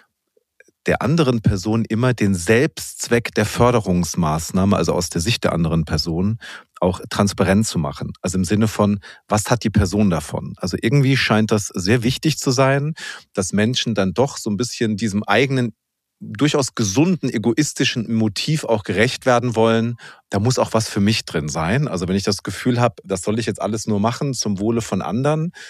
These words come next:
dann, äh, fühlt sich das im Zweifelsfall auch so ein bisschen entfremdend an. Und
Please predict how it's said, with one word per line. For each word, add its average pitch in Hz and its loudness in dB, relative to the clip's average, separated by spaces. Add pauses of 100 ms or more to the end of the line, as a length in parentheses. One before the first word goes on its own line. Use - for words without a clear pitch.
(440)
dann, 107 0
äh, 101 -8
fühlt 127 -2
sich 117 -2
das 107 0
im 104 -4
Zweifelsfall 101 0
auch 98 -2
so - -6
ein 92 -2
bisschen 98 -2
entfremdend 76 -4
an. 90 -12 (840)
Und 104 2